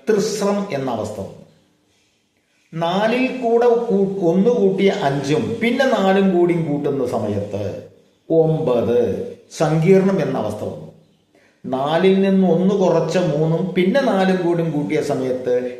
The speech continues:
ഏഴ്, മിശ്രം എന്ന അവസ്ഥ വന്നു. പിന്നെ അതിനൊരു ഓർഡറാക്കി, ത്രിസ്രം മൂന്ന്, ചതുരസ്രം നാല്, ഖണ്ഡം അഞ്ച്, മിശ്രം ഏഴ്, സങ്കീർണം ഒമ്പത്. ഈ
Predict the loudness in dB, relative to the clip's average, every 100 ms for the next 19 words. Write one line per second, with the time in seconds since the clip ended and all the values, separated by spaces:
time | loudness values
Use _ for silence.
0 | -2 2 4 2 2 2 0 -4 -6 -2
1 | 0 -2 -2 -2 -2 -4 -4 -6 -8 -10
2 | -14 -14 -20 _ _ _ -6 0 0 0
3 | 0 -2 0 0 0 -2 -4 -6 -10 -14
4 | _ -4 -2 -2 -2 -2 -6 -12 -18 _
5 | -4 -2 -2 -4 -6 -10 -18 _ -2 -2
6 | 0 -2 -4 -6 -8 -12 -8 -6 -2 -2
7 | -2 -4 -8 -16 -6 -4 -2 -2 -2 -4
8 | -8 -12 -8 -6 -4 -4 -4 -6 -10 -12
9 | -6 -6 -4 -4 -4 -6 -12 -8 0 2
10 | 2 0 -2 -6 -12 -8 -4 -4 -2 -2
11 | -2 -4 -8 -8 -8 -8 -12 -14 -20 _
12 | _ _ _ _ _ _ -6 -4